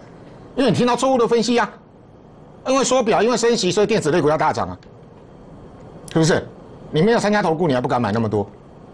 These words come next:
啊，结果呢，你，你去跟到错误的分析，啊，你老师跟你讲这里要大涨，你买一堆了。你看啊，买到现在为止，电子类股创波段低点了。啊，我是帮你还是害你？你自己大概知道了。好，那现在重点是，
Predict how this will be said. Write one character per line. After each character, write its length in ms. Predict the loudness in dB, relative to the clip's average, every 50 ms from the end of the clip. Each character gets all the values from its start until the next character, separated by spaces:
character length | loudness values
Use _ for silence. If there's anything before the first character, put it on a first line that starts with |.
| -20 -20 -20 -20 -20 -20 -20 -20 -20 -20 -18 -10 -6
啊， 20 | -2
结 160 | 0 2 2
果 140 | 4 2 2
呢， 200 | 2 2 0 -2 -6 -20 -20 -20 -20 -20 -20 -20 -20 -16 -6
你， 180 | -4 -4 -2 0
你 100 | 0 0
去 120 | 2 2
跟 160 | 0 2 2 2
到 120 | 2 0
错 180 | 0 2 2 4
误 140 | 4 4
的 100 | 4 2
分 200 | 2 2 0 0
析， 240 | 0 0 -2 -2 -2 -4 -14 -20 -20 -20 -20 -18 -6
啊， 180 | -2 0 0
你 120 | 2 2 2
老 120 | 2 2
师 120 | 2 0 0
跟 120 | 0 2
你 60 | 2
讲 160 | 2 0 -2
这 80 | 0 0
里 80 | 2 2
要 100 | 2 2
大 160 | 2 0 0
涨， 160 | 0 -2 -2
你 80 | 0 0
买 140 | 0 0
一 80 | -2 -2
堆 220 | 0 2 2 2
了。 100 | 0 -2 -4 -8 -20 -20 -20 -20 -20 -20 -20 -20 -20 -20 -20 -18 -4 -2
你 80 | 0
看 100 | 2 2
啊， 60 | 2
买 120 | 2 2 2
到 100 | 0 2
现 160 | 2 2 2
在 80 | 4 4
为 100 | 2 0
止， 80 | 0 0
电 180 | 0 0 0
子 80 | 0 0
类 80 | 0
股 100 | 0 0
创 200 | 0 0 0 0
波 100 | 0 0
段 160 | 0 0 0 0
低 140 | 0 0
点 160 | 0 0 -2 -2
了。 80 | -6 -12 -18 -20 -20 -20 -20 -20 -20 -20 -20 -20 -20 -20 -20 -20 -20 -20 -20 -20 -20 -20 -18 -18 -18 -18 -18 -8 -4
啊， 120 | -4 -4 0
我 120 | 0 0 2
是 100 | 2 0
帮 240 | 0 0 0 2 2
你 80 | 2
还 100 | 0 0
是 120 | 0 -2 -2
害 180 | -2 0 0
你？ 140 | 0 0 0
你 160 | 0 -2 -2
自 100 | 0 0
己 60 | 0
大 180 | 0 0 2 2
概 80 | 0 0
知 140 | -2 -4
道 220 | -2 -2 0 0 0
了。 80 | -4 -8 -6
好， 180 | -4 -4 -4 -4 -6 -18 -20 -18 -8 -4
那 80 | -2 0
现 120 | 2 0
在 60 | 2
重 140 | 2 2 2
点 120 | 2 0
是， 220 | 0 0 -2 -4